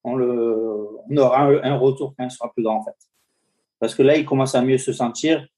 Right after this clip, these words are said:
et quand il sera plus grand, s'il a un souci, il viendra vers lui, vers nous tout seul, parce qu'il sait qu'il aura confiance en nous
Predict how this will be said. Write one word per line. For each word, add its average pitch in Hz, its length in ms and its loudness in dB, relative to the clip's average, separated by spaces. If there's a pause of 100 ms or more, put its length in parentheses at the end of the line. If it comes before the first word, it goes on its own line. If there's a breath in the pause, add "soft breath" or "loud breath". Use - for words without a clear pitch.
(160)
et 123 160 -2
quand 139 140 2
il 143 80 2
sera 131 220 0
plus 135 120 4
grand, 139 200 4
s'il 139 200 -4
a 135 60 2
un 131 60 0
souci, 151 540 -4 (300)
il 120 80 -8
viendra 131 300 4
vers 131 180 6
lui, 147 140 0
vers 127 200 0
nous 143 140 -4
tout 139 120 -12
seul, 151 220 -2
parce 135 160 -8
qu'il - 140 -14
sait 175 180 0
qu'il 143 140 -2
aura 127 140 2
confiance 127 400 -4
en 117 60 -2
nous 147 280 -4